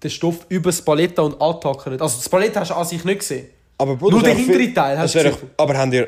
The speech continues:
Speaker 2: um die Ecke genau oder haben die nur die Sitzfläche getackert? Weil das wär doch so geil gewesen, hättet ihr einfach den Rest noch das Holz gesehen, so halt wirklich
Speaker 1: Da, da, wo
Speaker 2: Vintage.
Speaker 1: du, jetzt, wo du sagst, ja. For real, Bro. Nein, jetzt kann
Speaker 2: Einfach,
Speaker 1: ich jetzt.
Speaker 2: das ist
Speaker 1: Aber
Speaker 2: so
Speaker 1: es ist halt
Speaker 2: dumm
Speaker 1: schon,
Speaker 2: gewesen.
Speaker 1: keine Ahnung.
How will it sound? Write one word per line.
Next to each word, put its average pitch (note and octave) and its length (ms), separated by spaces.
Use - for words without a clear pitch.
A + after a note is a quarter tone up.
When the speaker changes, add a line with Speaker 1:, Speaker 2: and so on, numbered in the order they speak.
Speaker 2:
um D#3+ 200
die - 60
Ecke C#3 240
genau C3+ 240
oder B3 140
haben A#3+ 100
die A3 60
nur G#3+ 160
die - 80
Sitzfläche B3+ 500
getackert? - 600
Weil B2 80
das A#2+ 100
wär A#2+ 120
doch A#2+ 80
so E3+ 180
geil D#3 340
gewesen, F3 240
hättet C3 260
ihr A#2 60
einfach A2 140
den A#2+ 140
Rest A#2 180
noch A2+ 80
das G#2 100
Holz B2+ 300
gesehen, D#3+ 360
so A#2 160
halt G#2+ 140
wirklich F#3 300
Speaker 1:
Da, A3+ 240
da, A3+ 220
wo A3+ 60
Speaker 2:
Vintage. G3+ 220
Speaker 1:
du, F#3+ 100
jetzt, G#3+ 200
wo - 20
du F#3 60
sagst, G#3+ 340
ja. F#3 260
For E3+ 200
real, F3+ 180
Bro. D#3 200
Nein, G3 280
jetzt F3 200
kann C3+ 100
Speaker 2:
Einfach, C#3 40
Speaker 1:
ich - 60
jetzt. B2 240
Speaker 2:
das - 0
ist B2+ 60
Speaker 1:
Aber F#3+ 80
Speaker 2:
so G3 160
Speaker 1:
es C#3 60
ist - 100
halt B2+ 40
Speaker 2:
dumm B2 80
Speaker 1:
schon, A#3 160
Speaker 2:
gewesen. - 80
Speaker 1:
keine C3 200
Ahnung. C#3 180